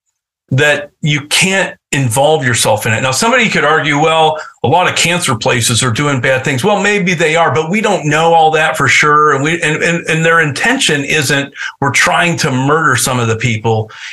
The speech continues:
in order to make money off of the ones we keep." And so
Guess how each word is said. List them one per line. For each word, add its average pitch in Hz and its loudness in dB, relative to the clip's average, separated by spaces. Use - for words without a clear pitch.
in 135 -2
order 143 0
to 135 -2
make 127 -2
money 131 0
off 117 0
of 117 0
the 113 0
ones 113 -2
we 107 -2
keep." - -6
And 117 -2
so 139 0